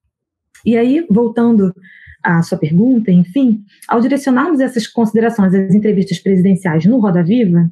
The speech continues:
essas com as quais eu trabalhei na tese, nós podemos afirmar que o formato de arena, ao mesmo tempo em que dá visibilidade ao entrevistado,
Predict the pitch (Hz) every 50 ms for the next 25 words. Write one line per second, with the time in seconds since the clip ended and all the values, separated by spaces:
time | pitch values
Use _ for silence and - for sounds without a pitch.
0 | _ _ _ _ - 208 208 202 202 175 - - - 190 180 170 - - 175 165
1 | 170 170 - 180 170 175 165 160 156 160 156 - 220 220 233 214 175 165 175 -
2 | - _ _ _ _ _ _ _ _ _ _ _ _ _ _ - - 226 254 254
3 | - 285 262 262 277 320 294 285 277 - 247 208 185 214 226 262 294 285 285 -
4 | 233 220 - 247 226 254 262 262 269 247 240 240 220 196 196 214 240 269 254 220
5 | 202 185 - - 202 226 262 254 262 269 269 262 233 220 220 233 214 214 220 190
6 | 214 208 190 214 185 190 185 185 180 185 170 196 220 269 254 240 233 214 208 214
7 | 196 185 175 185 170 - - 214 240 240 208 180 185 180 185